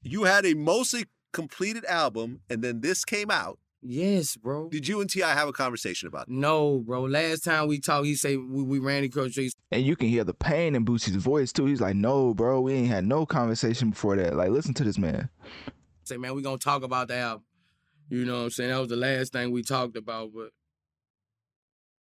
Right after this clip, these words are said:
Speaker 2: man, it was bad timing, bro. Like, we finna put this shit together.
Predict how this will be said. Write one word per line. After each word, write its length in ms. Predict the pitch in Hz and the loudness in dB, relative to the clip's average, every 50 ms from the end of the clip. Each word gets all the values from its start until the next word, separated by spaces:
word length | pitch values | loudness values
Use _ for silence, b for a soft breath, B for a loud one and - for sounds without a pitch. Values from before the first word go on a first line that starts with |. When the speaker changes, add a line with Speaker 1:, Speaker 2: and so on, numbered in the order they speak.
| _ _ _ _ _ _ _ _ _ _ _ _ _ 135 131 131 | _ _ _ _ _ _ _ _ _ _ _ _ _ _ _ _
Speaker 2:
man, 300 | - 113 120 123 123 127 | -16 -14 -10 -10 -8 -6
it 60 | 131 | -6
was 180 | 127 123 123 113 | -6 -6 -6 -6
bad 460 | 101 98 123 135 143 139 135 127 - | -4 0 2 2 4 4 4 2 2
timing, 520 | - 143 143 151 151 147 135 127 123 120 110 | 0 0 0 0 2 0 0 0 -2 -4 -4
bro. 180 | 117 123 131 | -4 -4 -4
Like, 240 | 131 127 123 123 120 | -4 -6 -6 -6 -4
we 140 | 120 139 143 | -4 -4 -6
finna 340 | - - 135 123 120 123 - _ _ _ _ | -4 -6 -6 -6 -6 -8 -12 _ _ _ _
put 180 | - - 139 - | -8 -6 -6 -4
this 140 | - 147 135 | -2 -2 -2
shit 240 | - - 143 113 - | -2 -2 -4 -6 -6
together. 560 | - 104 98 110 147 156 156 135 123 117 | -8 -8 -4 -2 -2 -2 0 -2 -4 -6